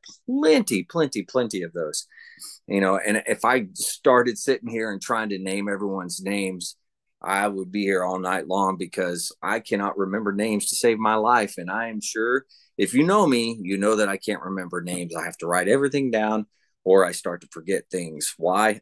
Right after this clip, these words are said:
I have no idea, but that's the way my brain is wired, and that's the way it works. But I, I will say that, that once, once I joined the, the Marine Corps and I started doing it,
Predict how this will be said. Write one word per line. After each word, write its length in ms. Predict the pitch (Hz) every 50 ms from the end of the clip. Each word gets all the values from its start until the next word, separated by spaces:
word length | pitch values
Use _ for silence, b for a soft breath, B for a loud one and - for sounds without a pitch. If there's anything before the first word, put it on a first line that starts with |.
| -
I 160 | - 170 170 156
have 200 | 139 113 104 110
no 140 | 104 101
idea, 320 | 98 95 92 95 101 98 95
but 160 | 87 87 -
that's 260 | - 92 98 95 - -
the 80 | 98
way 180 | 104 107 113 131
my 140 | 147 143 147
brain 300 | 147 135 120 120 120 120
is 140 | 113 110
wired, 320 | 113 110 107 107 107 104 101
and 100 | 92 90
that's 220 | 87 87 - -
the 60 | 87
way 140 | 82 76 80
it 100 | 80 - -
works. 380 | 87 90 80 - - - - - _ B B B B B B B B B B B B B B _ _ _ -
But 220 | 151 165 165 - - _ - - _ _ _ _ _ _ _ _ _ _ _ _ _ _ _ _ _ _ _ _ -
I, 160 | 139 139 113 - _ -
I 60 | 131
will 180 | 127 131 165 190
say 320 | - - - 127 123 123
that, 200 | 107 101 92 - -
that 220 | 95 104 98 92 _ _ _ _ _ _ _ _ _ _ _ _ _ _ _ _ _ _ _ _ _ _ _ _ _ _ _ _ _ -
once, 520 | - 104 117 123 147 160 160 - - - 131 - - -
once 260 | 113 127 143 139 -
I 240 | - 127 123 113 110
joined 520 | 98 - - 120 120 123 120 120 120 113
the, 140 | 107 98 - - _ -
the 100 | - 101
Marine 340 | 104 101 98 101 98 92
Corps 440 | - - 95 92 90 90 92 92 85 -
and 160 | - 87 87 85
I 60 | 82
started 500 | - - - - 113 113 113 107 98 101
doing 260 | 110 98 92 92 90
it, 160 | 90 90 -